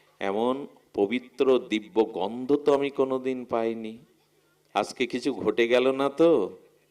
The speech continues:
এলো না তো আমার প্রিয়া প্রীতম, রাধারানীর চরণের গন্ধ তো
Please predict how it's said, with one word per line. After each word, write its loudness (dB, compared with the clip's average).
এলো 6
না 2
তো 4
আমার 2
প্রিয়া 4
প্রীতম, 4
রাধারানীর 6
চরণের 6
গন্ধ 4
তো 8